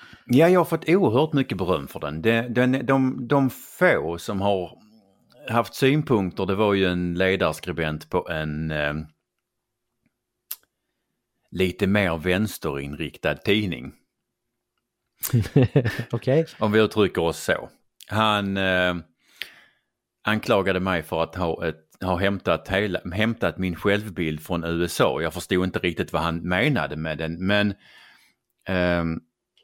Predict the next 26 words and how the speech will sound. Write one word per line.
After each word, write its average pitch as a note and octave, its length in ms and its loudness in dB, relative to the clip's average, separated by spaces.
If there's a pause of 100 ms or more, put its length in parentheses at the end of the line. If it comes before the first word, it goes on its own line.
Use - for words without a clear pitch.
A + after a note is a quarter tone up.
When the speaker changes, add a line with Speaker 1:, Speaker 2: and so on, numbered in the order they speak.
(540)
Speaker 1:
jag A#2 180 4
utgår B2 580 2
från F2 320 -4
att, D#2+ 460 -6
eh, E2+ 60 -6
det E2 380 -2
är G#2 60 4
i G2 40 2
och F2 40 -4
för - 40 -12
sig F#2+ 160 0
hans E2+ 340 -4
jobb E2 320 -4
att F2 80 -2
inte F2+ 160 -6
hålla E2 280 0
med G#2 440 0
mig. E2+ 340 -10 (1000)
Men, F2 580 -2
ehm, E2+ 440 0 (560)
Speaker 2:
Han C3 180 2
har C3+ 120 6
betalt C3+ 400 2
för - 100 -10
det. - 140 -12 (120)
Speaker 1:
Ja, G2 120 0